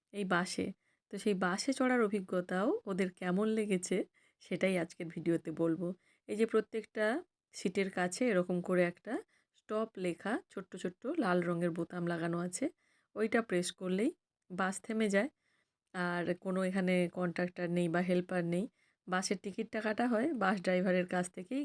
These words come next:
গেটে ওঠার মুখেই থাকে বাস ড্রাইভার বসার জায়গা। ফলে বাস ড্রাইভারের কাছে টিকিট কেটেই আমাদেরকে কিন্তু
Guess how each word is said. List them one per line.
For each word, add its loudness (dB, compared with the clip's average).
গেটে 2
ওঠার 0
মুখেই -2
থাকে -2
বাস -2
ড্রাইভার 0
বসার 0
জায়গা। -2
ফলে 2
বাস 6
ড্রাইভারের 2
কাছে 0
টিকিট -8
কেটেই 2
আমাদেরকে -2
কিন্তু 0